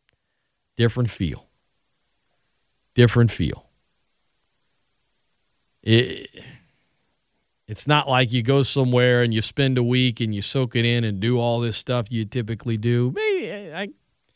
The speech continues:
for the Cajuns, unless they get into a, a New Year's Six, which a number of dominoes would have to fall, and then, you know, the committee would have to do the right thing.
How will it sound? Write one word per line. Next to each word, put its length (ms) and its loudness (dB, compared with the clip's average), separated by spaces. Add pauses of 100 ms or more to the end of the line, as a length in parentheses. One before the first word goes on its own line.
(1600)
for 60 -2
the 80 2
Cajuns, 560 0
unless 300 0
they 120 0
get 180 0
into 260 0
a, 280 -2
a 140 -2
New 80 0
Year's 280 2
Six, 440 -4
which 160 -4
a 80 0
number 360 0
of 100 -4
dominoes 420 0
would 80 -2
have 220 -2
to 80 -6
fall, 360 -2
and 280 -2
then, 360 0 (560)
you 80 -6
know, 60 -6
the 60 -8
committee 300 -2
would 140 0
have 140 0
to 60 -8
do 140 0
the 60 -2
right 220 0
thing. 300 -6